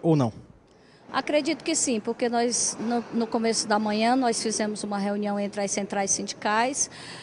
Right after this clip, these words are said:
Speaker 2: é, e foi levantado esse debate. Com certeza, as centrais vão querer saber do governo, é,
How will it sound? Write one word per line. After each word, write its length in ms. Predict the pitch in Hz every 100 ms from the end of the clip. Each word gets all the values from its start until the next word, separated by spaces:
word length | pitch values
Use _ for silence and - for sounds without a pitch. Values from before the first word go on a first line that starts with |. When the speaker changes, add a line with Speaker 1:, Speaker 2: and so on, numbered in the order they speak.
| -
Speaker 2:
é, 640 | 190 202 196 190 190 185
e 200 | 190 202
foi 800 | 220 - 233 247 254 240 202 190 175 -
levantado 720 | 214 214 214 214 214 226 220
esse 360 | 208 208 - 202
debate. 680 | 202 190 196 208 233 -
Com 180 | 247 226
certeza, 760 | 220 226 220 220 214 220 233 233 - - -
as 100 | 214
centrais 480 | 226 220 208 208 196
vão 300 | 208 214 214
querer 320 | 220 202 202
saber 420 | 202 196 196 196
do 120 | 196
governo, 720 | 196 196 185 196 208 220 208 180 - - - -
é, 480 | 185 180 175 175